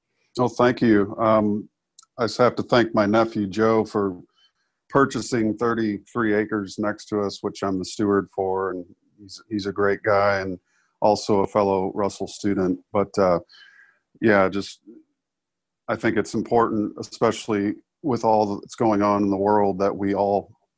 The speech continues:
start looking at practicing some form of self-sufficiency. You know, that government is not the end-all, be-all. And, you know, that's part of what the Russell teachings taught me, was a lot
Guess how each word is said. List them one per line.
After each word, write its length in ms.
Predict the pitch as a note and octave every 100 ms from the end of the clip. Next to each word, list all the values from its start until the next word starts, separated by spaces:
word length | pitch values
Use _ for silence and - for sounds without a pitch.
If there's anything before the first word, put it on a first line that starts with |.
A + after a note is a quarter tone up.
| _ -
start 380 | - A#2 G#2+
looking 400 | A2 G#2+ G#2+ G2
at 160 | G2 -
practicing 640 | - G2+ G2 G2 - G2
some 260 | F#2+ G2+ G2
form 420 | - G#2+ G2 F#2+
of 220 | F#2 F2 E2+ -
self-sufficiency. 1120 | - G#2 G2 - G2 G#2 G2 G2+ - - F#2+ - _ _ _ _ _ -
You 120 | G2
know, 180 | G2 F#2
that 200 | F#2+ G2 - _ _ -
government 380 | B2 A2+ A2
is 140 | G#2+ F#2+
not 220 | G#2+ G#2+
the 120 | G#2+
end-all, 420 | G2+ G2+ F#2+ F#2
be-all. 540 | F#2 G2+ F#2+ F#2 F#2 F#2
And, 180 | F2+ F2 _ _ _ _ _ _ _
you 140 | A2
know, 160 | G2+ F#2+
that's 300 | G#2 G#2 -
part 280 | - A2+ G#2+
of 220 | G2 E2 - -
what 540 | - C#4 A#2 G#2+ G#2 - _ _ -
the 100 | A#2+
Russell 400 | G#2+ A2 - G#2
teachings 540 | - G#2 - G2+ F#2
taught 260 | - G2+ -
me, 260 | G#2 G#2+
was 200 | G#2 F#2+
a 60 | F#2+
lot 380 | G2+ G2 G2